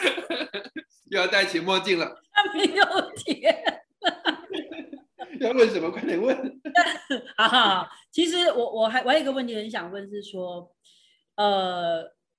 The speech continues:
Speaker 2: 念，念，念戏剧系，对你来说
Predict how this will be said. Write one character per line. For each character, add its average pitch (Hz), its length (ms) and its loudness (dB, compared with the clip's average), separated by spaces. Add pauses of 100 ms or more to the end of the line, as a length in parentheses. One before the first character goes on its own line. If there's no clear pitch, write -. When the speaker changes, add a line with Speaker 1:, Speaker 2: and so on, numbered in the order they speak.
Speaker 2:
念， 269 720 2 (720)
念， 285 440 0
念 277 300 -2
戏 - 340 -6
剧 247 120 -6
系， 208 420 -10 (1600)
对 330 160 0
你 208 160 -2
来 160 200 -8
说 190 680 -6